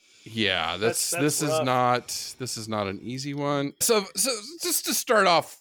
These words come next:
Speaker 1: <sighs> 'cause I've got two stories that I'm gonna tell. So I'm gonna make this, this quick.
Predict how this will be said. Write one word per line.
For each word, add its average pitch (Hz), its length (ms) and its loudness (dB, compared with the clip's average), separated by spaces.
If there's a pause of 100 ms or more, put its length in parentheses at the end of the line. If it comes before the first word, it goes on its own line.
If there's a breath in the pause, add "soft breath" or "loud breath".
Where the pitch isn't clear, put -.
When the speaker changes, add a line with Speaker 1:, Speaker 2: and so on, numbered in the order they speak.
Speaker 1:
<sighs> - 1400 -18
'cause 156 180 -6
I've 135 100 -2
got 147 180 0
two 247 180 0
stories 98 560 2 (360 soft breath)
that 113 60 -6
I'm 113 100 -4
gonna 107 160 0
tell. 98 220 -2
So 127 140 2
I'm 147 80 0
gonna 185 140 2
make 165 180 2
this, 139 200 0
this - 220 -4
quick. - 360 -8